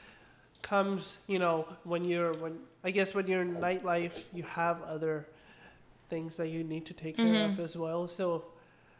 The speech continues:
Speaker 1: would you, because here, I'll, I'll say it for myself first. I don't think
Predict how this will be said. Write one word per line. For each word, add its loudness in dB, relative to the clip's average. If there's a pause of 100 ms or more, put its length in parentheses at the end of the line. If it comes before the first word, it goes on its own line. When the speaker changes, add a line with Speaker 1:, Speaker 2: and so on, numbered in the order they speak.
(200)
Speaker 1:
would 0
you, 0 (920)
because 2
here, 2
I'll, 8
I'll 8 (120)
say 4
it -4
for -2
myself 0
first. -12 (340)
I 6
don't 4
think 0